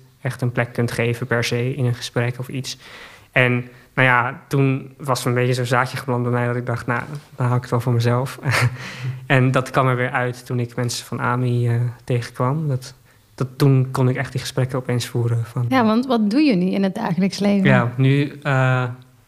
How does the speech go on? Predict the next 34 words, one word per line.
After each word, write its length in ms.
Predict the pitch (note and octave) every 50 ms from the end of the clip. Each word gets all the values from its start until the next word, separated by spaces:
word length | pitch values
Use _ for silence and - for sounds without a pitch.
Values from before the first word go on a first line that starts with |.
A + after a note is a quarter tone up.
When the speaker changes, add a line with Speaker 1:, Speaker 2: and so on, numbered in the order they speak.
| _ _ _ _ _ _ _ _ _ _ _ _ _ - -
Speaker 1:
studeer, 540 | - - - C#3 C3 B2+ C3+ C3+ C3 C3+ C3+
ik 80 | D3
zit 180 | - - C#3+ C#3+
nu 80 | C#3+ C3+
in 60 | C3
het 100 | C3 -
vierde 180 | D3 C3+ C#3
jaar, 360 | C3 C3 B2+ B2 B2 B2 C3+ - -
eh, 260 | C3+ B2+ B2 A#2+ A#2+ A#2+ A#2+ A#2
H-, 160 | - - B2+ C3 C3
fotografie 560 | - - D3 C3 C3+ - C#3 C3 - D3 D3+ D#3+
op 60 | D#3
de 80 | D3
H 120 | C3 C3 B2+
K 60 | C3 - D3
U 340 | D#3+ F#3+ G#3+ G#3 - - - -
Utrecht. 500 | D#3 C#3+ - E3 E3+ F#3 F3+ - - - - - - - - - - - - - - - - - - - _ _ _ _ _
En 560 | - C#3 C3+ C3 C3 B2+ B2+ B2 B2 A#2+ A#2+ - - - _ _ _ _ _ _ _ _ _ _ _ _ _ _
ja, 400 | - C3+ B2+ B2 C3 B2+ A#2+ B2 - - - - _ _ _ -
maak 180 | C#3 B2+ B2 A#2+
een 60 | B2+
beetje 220 | C3 B2+ A#2+ C3
muziek 400 | B2+ B2 A#2 A#2+ C#3 C#3 C3+ -
hier 180 | - D3 C3 C3
en 80 | B2+ C3
daar, 320 | B2+ B2+ B2+ B2+ B2+ B2+
jammen, 560 | B2+ B2+ B2+ B2 B2+ B2+ B2+ B2+ B2+ A#2+ - -
drummen. 540 | - B2+ B2 B2+ C3 B2+ B2+ B2+ - - - - - - _ _ _ _ _ _ _ _ _ _ _ _
Ehm, 460 | - C#3+ B2 A#2+ A#2+ A#2+ A#2+ A#2+ A#2+ A#2+ A#2+ A#2+ A#2+ A#2 - - - _ _ _ _ _ _ _ _ _ _ _ _ _ _ _ -
wonen 360 | C#3 B2+ B2 B2 A#2+ B2 A#2+
in 80 | A#2+ A#2+
Haarlem, 520 | A#2 B2 C3+ D3 D3 D3+ D3+ D3+ D3 C#3+
nog 160 | C#3+ C3 -
thuis. 600 | - C#3+ D3 D#3 D#3+ D#3+ D#3+ - - - - -